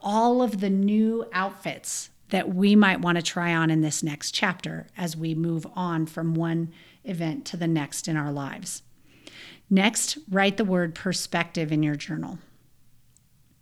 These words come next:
We're gonna be climbing two ladders. The first will be that fast, immediate response thinking,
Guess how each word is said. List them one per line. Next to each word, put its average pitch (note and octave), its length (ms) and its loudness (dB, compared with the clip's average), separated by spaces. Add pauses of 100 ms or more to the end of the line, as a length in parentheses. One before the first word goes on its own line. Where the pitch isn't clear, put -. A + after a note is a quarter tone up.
(840)
We're F3 140 -4
gonna F#3 160 0
be F#3 140 -2
climbing F#3 640 0
two B3+ 280 4
ladders. D#3 560 0
The F#3 180 -2
first G#3 460 -2
will G#3 140 0
be F3+ 140 2
that - 360 -2
fast, F#3+ 400 2
immediate F3+ 420 0
response F3+ 640 -2
thinking, A#3 560 0